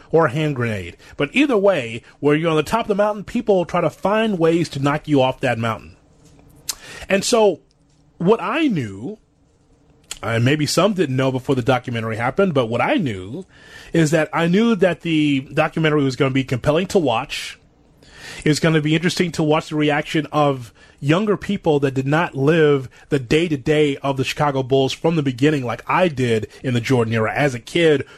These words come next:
watching Jordan all the way to his final championship. But it is interesting that people did not know that Jordan had the creative freedom on this doc.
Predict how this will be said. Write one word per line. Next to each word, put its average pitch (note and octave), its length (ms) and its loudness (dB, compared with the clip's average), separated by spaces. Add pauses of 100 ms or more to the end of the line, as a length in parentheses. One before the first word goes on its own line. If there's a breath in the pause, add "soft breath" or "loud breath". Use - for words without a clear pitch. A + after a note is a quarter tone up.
(120 loud breath)
watching D#3+ 440 0
Jordan D3+ 340 2
all D#3+ 180 2
the E3 60 2
way D3+ 260 2
to C#3+ 220 -4
his C3 140 -2
final C#3+ 300 0
championship. A2+ 800 -2 (1120 loud breath)
But G3+ 260 4 (600)
it G3+ 100 0
is G3 180 2
interesting E3 760 0 (140)
that C#3 300 0
people G3 540 2
did D3+ 180 -4
not D3+ 220 0
know D#3 340 2
that C3+ 180 -2
Jordan D#3 320 -2
had D3 200 -2
the C#3 80 0
creative C#3+ 400 0
freedom F#3 420 0
on B2+ 140 -4
this B2+ 140 -6
doc. G3 320 0